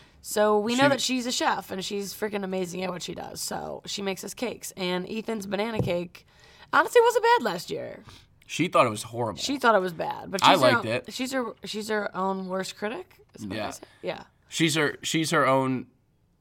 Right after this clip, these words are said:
Speaker 2: harshest crit-, I don't know. I think you're
Speaker 1: Well,
Speaker 2: right.
Speaker 1: yeah.
Speaker 2: I think
Speaker 1: You,
Speaker 2: you're
Speaker 1: you know
Speaker 2: right.
Speaker 1: what we mean.
Speaker 2: I think we
Speaker 1: You know, you know what
Speaker 2: yeah,
Speaker 1: we mean.
Speaker 2: you know what we're playing with here.
Speaker 1: So
Speaker 2: Um,
Speaker 1: we're gonna eat banana cake for his birthday.
Speaker 2: which I know, yeah. I, I know that it's a non-traditional cake. I feel like people should always say chocolate or vanilla, but, like,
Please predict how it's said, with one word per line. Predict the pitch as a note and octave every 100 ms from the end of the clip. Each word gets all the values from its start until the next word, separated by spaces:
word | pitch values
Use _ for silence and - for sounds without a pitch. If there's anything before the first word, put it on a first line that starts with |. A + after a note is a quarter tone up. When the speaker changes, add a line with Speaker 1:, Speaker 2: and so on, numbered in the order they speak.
| _ _ _ _ _ - -
Speaker 2:
harshest | A#2+ B2+ - D3+ -
crit-, | - -
I | G#2
don't | D2+
know. | D#2 -
I | A#2
think | G#2+
you're | F#3+
Speaker 1:
Well, | F#3+
Speaker 2:
right. | G3
Speaker 1:
yeah. | D#3 - -
Speaker 2:
I |
think | A3
Speaker 1:
You, | A3
Speaker 2:
you're | A#3
Speaker 1:
you | C4
know |
Speaker 2:
right. | G#3+
Speaker 1:
what | E3
we | F3
mean. | C3
Speaker 2:
I |
think | D3 B2+
we | B2 - -
Speaker 1:
You | G#3+
know, | G#3+ F#3 -
you | G3
know | F#3
what | B2+
Speaker 2:
yeah, | -
Speaker 1:
we | A2
mean. | B2
Speaker 2:
you | C#3
know | C3
what | G2+
we're | G2+
playing | G#2+ E2+ D#2
with | -
here. | - - - -
Speaker 1:
So | G3+ G3+
Speaker 2:
Um, |
Speaker 1:
we're | G3+
gonna | G#3
eat | G#3
banana | G3 F#3+ F#3
cake | F#3 F3
for | F3 F3
his | E3
birthday. | - - -
Speaker 2:
which | A#2 A#2 -
I | A#2+ A2+
know, | -
yeah. | G2+ - - -
I, | A#2+ B2 - -
I | B2 C3
know | C#3 C#3
that | C3
it's | B2 B2+
a |
non-traditional | A#2+ A#2+ A#2+ B2+ A#2+ A#2+ A#2+ G#2+
cake. | A#2+ B2 A#2
I | A2
feel | A#2+ A2+
like | A2
people | - G#2 A2+
should | A#2 G#2+
always | A2 A2+ A2 G#2
say | G#2+
chocolate | G2+ A2+ G#2+ A2
or | G#2+
vanilla, | G#2+ A2 B2 D3+
but, | C#3+ A2+ G2 -
like, | A2+ A2 G#2+